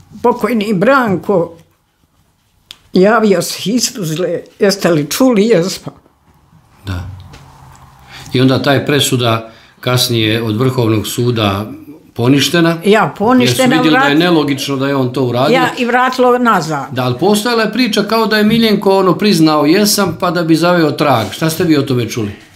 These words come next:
Speaker 1: Nismo, on nikad nije to rekao.
Speaker 2: Ali, ali sad ja sam čitao dokumente,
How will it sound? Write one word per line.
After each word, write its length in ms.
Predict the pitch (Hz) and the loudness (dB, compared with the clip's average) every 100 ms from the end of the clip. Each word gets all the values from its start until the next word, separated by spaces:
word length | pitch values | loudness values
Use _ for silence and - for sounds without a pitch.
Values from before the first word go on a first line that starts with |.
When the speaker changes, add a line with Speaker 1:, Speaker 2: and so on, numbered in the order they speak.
| _ | _
Speaker 1:
Nismo, 500 | - 185 175 160 135 | 0 2 2 0 -2
on 180 | 180 190 | -2 2
nikad 300 | 226 240 196 | 2 2 0
nije 220 | 185 185 156 | 2 0 0
to 220 | 160 151 | -2 -2
rekao. 380 | 131 - - 131 139 _ _ | -4 -10 -16 -16 -18 _ _
Speaker 2:
Ali, 260 | - 107 120 | -6 -2 0
ali 100 | 110 | 0
sad 220 | - 170 | 0 2
ja 120 | 170 | 2
sam 160 | 151 135 | 2 2
čitao 300 | 170 165 143 | 0 0 0
dokumente, 680 | 127 123 127 143 180 185 | 0 0 2 2 0 -2